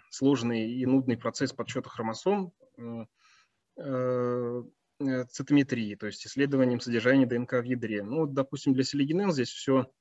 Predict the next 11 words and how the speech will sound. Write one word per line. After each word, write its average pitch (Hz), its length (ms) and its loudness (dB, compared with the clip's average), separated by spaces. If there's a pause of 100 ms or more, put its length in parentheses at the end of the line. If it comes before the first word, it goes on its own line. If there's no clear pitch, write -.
(440)
логично, 131 600 2
все - 180 -2
понятно. 175 760 2 (300)
Э, 123 420 0
двадцать 139 300 2
хромосом — 123 560 2
ноль 120 120 2
два 180 160 6
пикограмма, 151 680 0
тридцать 131 260 -6
хромосом, 113 600 -4